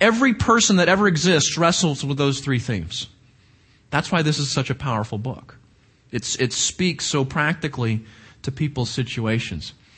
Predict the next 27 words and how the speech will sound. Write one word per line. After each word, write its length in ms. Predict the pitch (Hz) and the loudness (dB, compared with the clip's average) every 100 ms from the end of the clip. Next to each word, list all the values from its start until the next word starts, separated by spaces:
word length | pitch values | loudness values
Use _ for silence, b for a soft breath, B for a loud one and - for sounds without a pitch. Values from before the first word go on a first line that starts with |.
| b b | b b
Now, 260 | 156 143 123 - - _ _ _ _ _ - - | 2 2 2 -6 -20 _ _ _ _ _ -6 0
uh, 160 | 135 | 2
I 120 | 143 156 | 4 4
did, 200 | 156 156 | 4 4
I 80 | |
don't 120 | 170 156 | 2 2
think 140 | 156 | 0
I 60 | 143 | 2
put 240 | 185 170 | 0 0
this 360 | 160 - - - - | 0 -2 -6 -12 -6
in 120 | 160 | -2
your, 100 | 147 | -2
did 180 | - 160 | -2 -2
I 60 | 185 | 0
put 140 | 202 | 0
this 120 | 196 | 0
in 60 | 202 | 2
your 100 | 196 | 2
notes? 280 | 196 - - _ - | 0 -4 -16 _ -8
This 100 | 170 | -6
part? 280 | - 185 - - b b b | 0 0 -2 -14 b b b
Oh, 80 | 175 | 2
yeah, 140 | 175 156 | 4 4
I 60 | |
did. 300 | 165 107 - | 4 2 0
Okay. 260 | 135 135 107 B B B B B | -4 0 -2 B B B B B
Um, 420 | 151 131 127 - | 2 4 2 -2